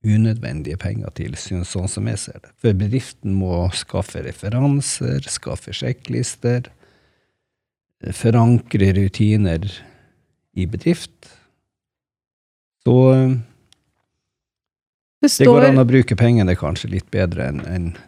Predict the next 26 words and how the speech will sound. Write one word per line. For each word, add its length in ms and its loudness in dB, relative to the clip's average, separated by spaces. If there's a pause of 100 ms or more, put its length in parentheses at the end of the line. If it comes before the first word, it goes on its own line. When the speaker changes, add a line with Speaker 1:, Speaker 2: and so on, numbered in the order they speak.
Speaker 1:
det. 240 -10
Du 80 -2
må 160 6
gjøre 300 8
jobben 340 4
uansett 1040 -4
i 180 -2
bedriften. 460 -10 (320)
Speaker 2:
Jeg 140 6
får 100 0
inne 240 8
på 160 2
sidene 420 4
til 140 2
D 140 2
I 40 2
B 140 2
K, 320 0
så 160 -4
står 360 0
det, 380 4
"Hva 300 4
kan 240 6
det 80 6
føres 340 2
tilsyn 540 4